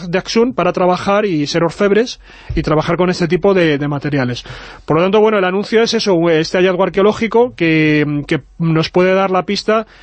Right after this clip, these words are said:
de un, una, un periodo que es bastante, como digo, bastante desconocido,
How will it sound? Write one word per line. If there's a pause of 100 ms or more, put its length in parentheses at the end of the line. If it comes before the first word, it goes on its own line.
(180)
de
un,
una,
un
periodo
que
es
bastante,
como
digo,
bastante
desconocido,